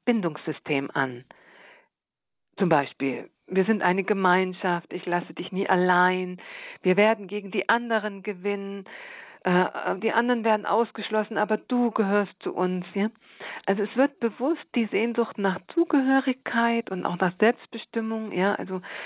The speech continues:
ähm, Zugehörigkeit und Autonomie, ganz wesentliche Aspekte in, ähm, für unser Bindungssystem, ja, also das wird benutzt.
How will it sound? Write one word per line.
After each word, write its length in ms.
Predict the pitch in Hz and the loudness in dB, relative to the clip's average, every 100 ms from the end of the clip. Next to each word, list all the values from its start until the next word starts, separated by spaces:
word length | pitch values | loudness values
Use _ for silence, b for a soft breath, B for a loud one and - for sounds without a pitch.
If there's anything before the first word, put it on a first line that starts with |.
| B B | B B
ähm, 340 | - 180 180 180 - - | 2 4 2 -2 -10 -2
Zugehörigkeit 920 | 220 226 220 214 214 - 202 196 190 | 0 4 6 6 2 -2 0 0 -2
und 120 | 170 | -4
Autonomie, 800 | 190 185 202 190 185 196 233 226 - | -4 -4 -2 0 2 2 2 0 0
ganz 180 | 202 180 | -2 -2
wesentliche 540 | - - 208 196 185 - | 0 0 0 -2 0 0
Aspekte 540 | - - 214 - - | -2 -2 -2 2 0
in, 340 | 196 185 185 180 B B B B B | 2 2 0 -4 B B B B B
ähm, 560 | 185 175 175 170 - - _ - | 4 4 4 -4 -8 -14 _ -4
für 80 | 135 | 0
unser 200 | 180 190 | 4 4
Bindungssystem, 1000 | 220 277 247 196 190 - 202 202 277 277 - | 4 2 -2 -2 -8 -2 2 2 0 -4 -4
ja, 220 | 220 285 | -2 0
also 180 | - 202 | -2 -6
das 180 | 214 - | -8 0
wird 200 | 233 _ | -2 _
benutzt. 680 | 208 196 233 330 - - | -2 2 2 2 -2 -20